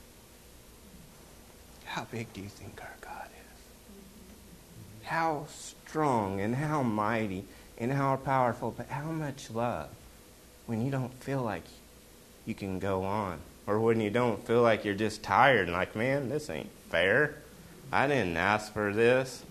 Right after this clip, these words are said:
And he says, "I gotcha."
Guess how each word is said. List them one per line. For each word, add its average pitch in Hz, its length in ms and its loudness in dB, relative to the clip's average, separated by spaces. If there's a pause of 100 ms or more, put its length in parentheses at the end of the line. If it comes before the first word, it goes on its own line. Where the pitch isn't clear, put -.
(1120)
And 90 100 -8
he 82 40 -12
says, 87 240 -8
"I 80 140 -4
gotcha." 82 640 -4